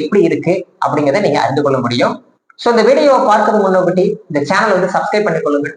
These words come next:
கமெண்ட் பண்ணுங்க, உங்களுடைய கருத்துக்களை பகிர்ந்து கொள்ளுங்கள். இந்த சந்திரன் நகரக்கூடிய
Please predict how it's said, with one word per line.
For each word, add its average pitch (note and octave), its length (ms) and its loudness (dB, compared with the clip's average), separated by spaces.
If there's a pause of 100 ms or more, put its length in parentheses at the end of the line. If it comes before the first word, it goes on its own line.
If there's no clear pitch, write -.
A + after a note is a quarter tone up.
(120)
கமெண்ட் G3+ 320 0
பண்ணுங்க, D#3 280 -2
உங்களுடைய D3 260 2 (500)
கருத்துக்களை G#3+ 460 2
பகிர்ந்து F3+ 260 0
கொள்ளுங்கள். C#3+ 340 -2 (540)
இந்த A3 100 -2 (120)
சந்திரன் D4 400 2
நகரக்கூடிய A#3 480 4